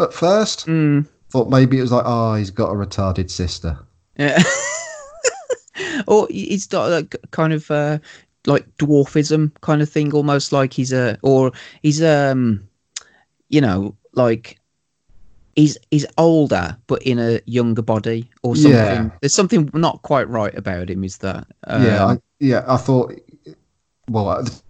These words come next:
Speaker 1: time I thought, "God, she looks like she's about forty-five, but she's not." And it turns out she is a he. And yeah, I was, I was all manner of wrong. I don't know
Speaker 2: Yeah.
Speaker 1: if I, it's like I didn't get his, uh, his other friend's name as well. I didn't get that at all.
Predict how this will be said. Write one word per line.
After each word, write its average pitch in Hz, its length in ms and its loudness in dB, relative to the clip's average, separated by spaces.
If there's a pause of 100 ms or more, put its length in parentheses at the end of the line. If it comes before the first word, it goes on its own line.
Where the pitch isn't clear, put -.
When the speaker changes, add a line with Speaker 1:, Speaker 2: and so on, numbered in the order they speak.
(120)
Speaker 1:
time 151 260 2
I 101 40 -2
thought, 123 200 -2
"God, 170 160 -10
she 151 180 -4
looks 165 320 -4
like 104 200 -2
she's 110 220 -4
about 104 260 -2
forty-five, 107 680 -2
but - 140 -10
she's 101 300 -6
not." 101 180 -2 (200)
And 107 80 -8
it - 60 -10
turns 107 220 0
out 101 160 -2
she 127 220 2
is 101 120 -4
a 90 40 -6
he. 110 360 -2 (640)
And 98 380 -4
yeah, 90 260 0
I 92 80 2
was, 98 160 -2
I 107 120 0
was 104 160 -2
all 101 100 -2
manner 90 320 -2
of 85 100 -6
wrong. 90 240 -4 (240)
I 120 100 4
don't 123 100 4
know 127 60 6
Speaker 2:
Yeah. 107 160 2
Speaker 1:
if - 100 -16
I, - 40 -20 (320)
it's 143 100 0
like 165 120 2
I 160 40 8
didn't 185 220 2
get 143 160 2
his, 147 140 0 (200)
uh, 135 180 0
his 139 140 0
other 156 140 2
friend's 110 380 -2
name 104 220 -4
as 98 120 -8
well. 113 240 0
I 104 60 -4
didn't 113 260 -6
get 104 220 -6
that 104 260 -4
at 98 240 -4
all. 87 360 -4